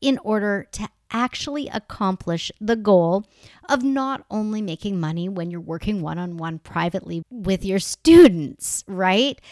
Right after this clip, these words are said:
So before we get in there, I wanna make sure that you are, in fact, following me on Instagram. I've got that linked up in the show notes. It's Jamie Slutsky, nice and easy, as long as you spell my name right.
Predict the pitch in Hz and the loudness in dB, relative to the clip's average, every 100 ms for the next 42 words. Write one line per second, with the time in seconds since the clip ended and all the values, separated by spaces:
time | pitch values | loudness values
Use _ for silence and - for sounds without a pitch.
0 | - _ - 320 285 - 302 294 339 403 | -20 _ -4 0 0 0 -2 0 -2 -2
1 | 453 440 254 196 185 170 170 170 202 220 | -2 0 -2 -2 -2 -4 -4 -6 -4 -2
2 | 254 294 285 - 262 220 202 185 190 180 | 0 0 0 -2 -4 -4 -4 -6 -6 -4
3 | 220 226 220 - 196 - - - 220 254 | -2 -2 -4 -6 -6 -6 -10 0 2 2
4 | 330 320 294 277 262 220 180 - 185 160 | 2 2 2 2 2 0 -4 -6 -8 -4
5 | 165 170 - 175 170 160 220 233 262 254 | -4 -6 -10 -6 -4 0 0 0 -2 -4
6 | 240 226 214 220 - 277 269 262 180 - | -4 -4 -6 -6 -2 2 2 0 -4 -12
7 | - 160 160 156 - 254 226 - 254 233 | -8 -8 -8 -8 0 0 0 -2 -2 -2
8 | 202 156 - 180 - 285 240 240 190 160 | -2 -4 -6 -6 -4 -4 -4 -6 -6 -6
9 | 160 170 185 - 294 311 294 285 285 269 | -10 -12 -8 -2 0 2 0 0 0 0
10 | 269 262 226 | 0 -2 -6